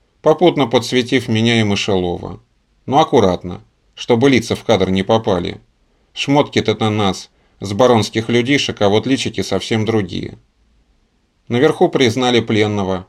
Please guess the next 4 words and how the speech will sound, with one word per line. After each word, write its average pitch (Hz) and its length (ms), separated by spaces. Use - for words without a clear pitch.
обрадовались. 107 840
Быстро-быстро 131 800
залопотали 110 640
по-французски. 113 920